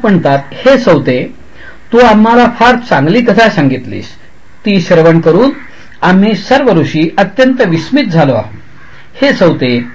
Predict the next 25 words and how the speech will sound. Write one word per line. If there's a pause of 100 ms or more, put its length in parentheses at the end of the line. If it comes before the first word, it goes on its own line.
(320)
आम्हाला
वाटते (580)
की
नारायणाची
कथा (120)
श्रवण
केल्याने
जी (100)
फलप्राप्ती
होते, (600)
ती (680)
पवित्र
आश्रमांची
दर्शने
घेतल्याने (640)
किंवा (140)
अखिल
पवित्र
तीर्थात
स्नाने
केल्यानेही
प्राप्त
होणे
शक्य
नाही.